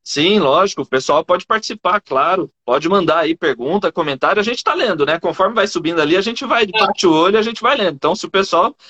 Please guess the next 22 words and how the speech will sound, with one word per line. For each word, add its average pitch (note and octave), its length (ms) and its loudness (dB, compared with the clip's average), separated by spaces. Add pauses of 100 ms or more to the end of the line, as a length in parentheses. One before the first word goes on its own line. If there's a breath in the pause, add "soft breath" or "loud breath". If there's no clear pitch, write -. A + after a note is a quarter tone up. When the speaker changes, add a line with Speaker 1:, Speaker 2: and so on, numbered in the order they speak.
(480 loud breath)
Speaker 1:
que F3+ 120 -4
tá F3+ 140 -2
assistindo E3 600 -4
aí D3 240 2
quiser D#3 340 -2
mandar D#3+ 240 2
uma E3 80 0
pergunta, C#3+ 600 0
bota F3 380 0
aí F#3 160 0
que - 100 -6
a A3 40 2
gente D#4 260 -6
tá F4+ 160 -2
vendo, E3+ 400 0
tá? C#3 140 0
A D#3 60 2
gente D#3+ 200 -6
tá G3 100 0
meio A3 160 2
esperto F#3 460 -2
aqui. C3+ 320 -4